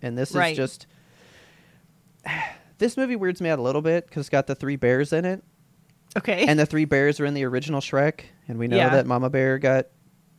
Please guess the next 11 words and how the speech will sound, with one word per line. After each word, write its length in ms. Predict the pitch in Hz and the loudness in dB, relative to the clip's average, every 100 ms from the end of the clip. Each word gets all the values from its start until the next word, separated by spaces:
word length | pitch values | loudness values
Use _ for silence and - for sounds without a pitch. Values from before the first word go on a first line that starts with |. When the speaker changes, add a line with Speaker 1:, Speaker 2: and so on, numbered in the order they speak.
| _ _ _ | _ _ _
Speaker 1:
taken 360 | - 147 151 151 | 0 2 2 0
and 140 | 135 | -2
turned 200 | 139 131 | -2 -2
into 160 | 135 147 | -2 -2
a 40 | |
bear 200 | 139 135 | 0 0
rug. 320 | 139 147 160 - - _ _ _ _ _ _ _ | 2 0 -2 -6 -20 _ _ _ _ _ _ _
Speaker 2:
Oh 80 | 214 | -4
my 120 | 190 | -2
God, 280 | 156 190 180 | -4 -4 -4
yeah. 240 | 190 160 | -4 -4